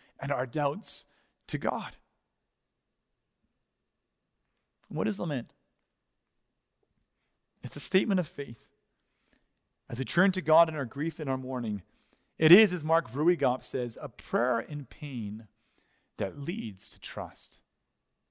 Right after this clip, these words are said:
It sounds simple enough in its definition,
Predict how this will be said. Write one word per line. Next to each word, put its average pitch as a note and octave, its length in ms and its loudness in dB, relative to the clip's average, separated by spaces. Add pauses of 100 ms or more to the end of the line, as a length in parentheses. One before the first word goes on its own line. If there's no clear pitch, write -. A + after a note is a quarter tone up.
(1900)
It B2 60 -8
sounds C4 320 8
simple D3 300 2
enough A#2+ 320 -2
in D#3 80 -4
its C3 100 -8
definition, C#3 680 -2